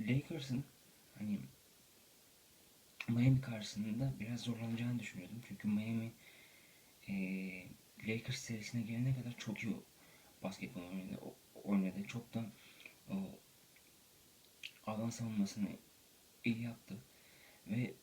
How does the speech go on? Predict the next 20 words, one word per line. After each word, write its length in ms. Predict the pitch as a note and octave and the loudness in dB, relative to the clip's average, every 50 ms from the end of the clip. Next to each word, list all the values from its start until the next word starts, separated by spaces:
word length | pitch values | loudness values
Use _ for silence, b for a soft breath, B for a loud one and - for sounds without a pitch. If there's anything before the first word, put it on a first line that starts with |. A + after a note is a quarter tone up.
| - - - - - - - - - | -20 -20 -20 -20 -20 -20 -16 -6 -2
eee, 340 | G2 G2+ G2+ G2 G2+ G2+ - | 0 2 2 2 0 0 -2
özellikle 500 | G2 G2 A#2 A#2 A#2+ B2 - A#2 G#2 G2+ - - | 0 0 2 2 2 0 2 0 0 0 2 2
Bam 180 | A2+ G#2+ G#2+ G#2+ | 2 2 4 2
Adebayo, 600 | G#2 G#2+ A2 A2 A#2 A#2 A#2 A2 G#2+ G#2 G2 G2 - B B B B B B B B - - - - - - - | 2 -2 -2 -2 -2 -2 -2 -2 -2 -2 -2 -4 -6 B B B B B B B B -20 -20 -20 -20 -20 -12 -6
eee, 640 | G2 F#2+ F#2 F2+ F#2 F#2 F#2 F#2 F#2 F#2 F#2 F2+ F#2 G2 - - - - - - - | -6 -4 -4 -6 -8 -8 -6 -6 -6 -6 -6 -8 -8 -10 -10 -12 -16 -20 -18 -10 -6
ve 160 | F#2+ G#2 G#2 - | -4 -4 -2 2
Jimmy 240 | - A#2 A2+ G#2+ G2+ | 4 4 4 6 4
Butler'ın 440 | A#2 C3 - - A#2 A2 A2+ B2 C3 - - - - - - - - - - - - - - - - - - - - - - | 2 0 0 0 0 0 0 0 -4 -6 -10 -16 -20 -20 -20 -20 -20 -20 -20 -20 -20 -20 -20 -20 -20 -20 -20 -20 -18 -8 -4
inanılmaz 500 | - A2 G#2+ G#2+ A2 A2 G#2+ A2+ - - | -4 -2 0 0 0 0 0 -2 -2 2
performansı 720 | - A#2 G#2 - - F#2 G2 G2+ G2 - - - - C3 B B B B B B - G2+ | 2 2 2 2 2 2 2 2 2 0 -4 -6 -4 -4 B B B B B B -2 -2
ve 100 | G2+ - | 0 0
takım 260 | - G#2 B2+ C3 C3+ | 0 4 6 8 8
arkadaşlarının 520 | B2+ A#2 A#2 A2 G#2+ G2+ - F#2+ - - - - - - - - - - - | 8 6 2 -2 -2 -2 -2 -2 -4 -4 -8 -16 -20 -20 -20 -20 -4 0 2
onlara 280 | A2+ G#2+ G#2+ A2 B2 | 4 4 4 6 6
uyması, 440 | C3+ C3 A#2+ A2 G#2 G2+ - - - - B B B B B B B B B B B B - - | 6 6 6 4 2 -2 -4 -6 -10 -12 B B B B B B B B B B B B -6 -2
eee, 540 | - G2 G2 F#2 F2 F2+ F2 F#2+ F#2+ A#2+ B2+ | 2 2 4 2 2 -2 -4 -4 -4 -4 0
Miami'nin 480 | - G2+ G#2+ A#2+ B2+ B2+ B2 A#2 G#2+ G2+ | 2 4 6 6 6 6 6 4 2 0
a-, 420 | - - - - - - - - | -4 -6 -8 -8 -10 -8 -6 -6
açısından 380 | - - - - - C3+ D3 C#3+ | -6 -6 -4 0 2 2 4 6
iyiydi. 280 | C3+ A2+ F#2+ E2+ - | 6 4 4 2 -2